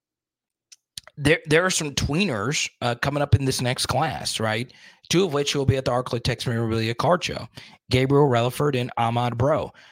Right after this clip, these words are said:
They are very athletic. They have very strong hands. They play really physical. In particular, Ahmad Breaux plays very physical. Where do you think is, is their best role? What, what is their best position?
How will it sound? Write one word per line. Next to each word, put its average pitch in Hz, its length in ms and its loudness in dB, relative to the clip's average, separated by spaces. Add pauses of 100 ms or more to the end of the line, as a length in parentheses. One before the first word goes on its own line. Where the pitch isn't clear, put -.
(220)
They 131 160 6
are 123 400 6 (220)
very 143 320 6
athletic. 120 600 -4 (120)
They 117 80 0
have 117 160 -2
very 135 400 2
strong 117 360 -2
hands. 98 440 -6
They 110 140 -4
play 110 280 -4
really 123 340 -2
physical. 113 460 -4
In 101 60 -6
particular, 110 500 -2
Ahmad 104 360 0
Breaux 107 360 2 (400)
plays 117 220 -2
very 107 260 -2
physical. 101 580 -4 (720)
Where 151 360 8
do 151 140 0
you 147 100 2
think 135 260 -6
is, 113 240 -4
is 110 300 -2
their 107 160 -2
best 98 320 -4
role? 87 360 -6
What, 135 320 2
what 135 280 0
is 131 160 -4
their 113 160 0
best 104 380 -6
position? - 540 -8